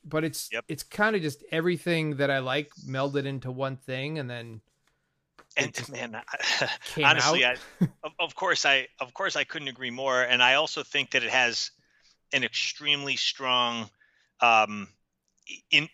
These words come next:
Speaker 2: independent thinking, critical thinking, um, undercurrent to it. And I think that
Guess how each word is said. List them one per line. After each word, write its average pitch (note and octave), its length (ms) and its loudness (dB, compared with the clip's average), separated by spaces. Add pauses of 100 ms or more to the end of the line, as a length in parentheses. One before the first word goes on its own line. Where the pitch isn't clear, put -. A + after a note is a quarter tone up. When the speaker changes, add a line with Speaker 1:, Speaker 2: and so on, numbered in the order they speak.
Speaker 2:
independent D3 720 -4
thinking, A#2 640 -8 (480)
critical C3+ 420 -4
thinking, A#2 600 -6 (640)
um, A2 420 0 (220)
undercurrent A#2+ 640 -2
to A2+ 180 -8
it. A#2 200 -2
And A#2+ 140 2
I A#2 100 4
think - 260 -6 (160)
that D3 260 6